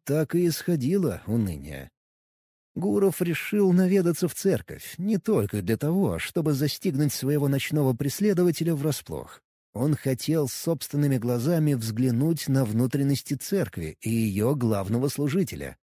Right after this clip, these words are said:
который взял такую власть над посёлком и его жителями.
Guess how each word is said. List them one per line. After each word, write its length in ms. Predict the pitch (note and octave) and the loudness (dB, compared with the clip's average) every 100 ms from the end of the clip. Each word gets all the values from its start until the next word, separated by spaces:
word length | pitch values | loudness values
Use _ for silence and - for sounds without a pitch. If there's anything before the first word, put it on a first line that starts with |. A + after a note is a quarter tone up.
| _ - | _ -6
который 360 | F3 F#3 F#3+ F#3+ | -2 2 2 2
взял 420 | D#3+ C3 D2+ C#2 | 0 0 -2 -2
такую 420 | - - D3+ C#3+ | -2 2 2 2
власть 480 | A2+ A#2+ G#2 - B2 | 2 2 2 -2 -2
над 200 | A2+ A2 | 0 0
посёлком 680 | A2 - A3+ G#3+ - F#3 A#2+ | -4 -2 0 0 2 0 2
и 100 | G2+ | 0
его 240 | E3 F3+ F#3+ | 0 2 2
жителями. 600 | F#3+ - D2 C#2 C2 | 0 -2 -8 -10 -12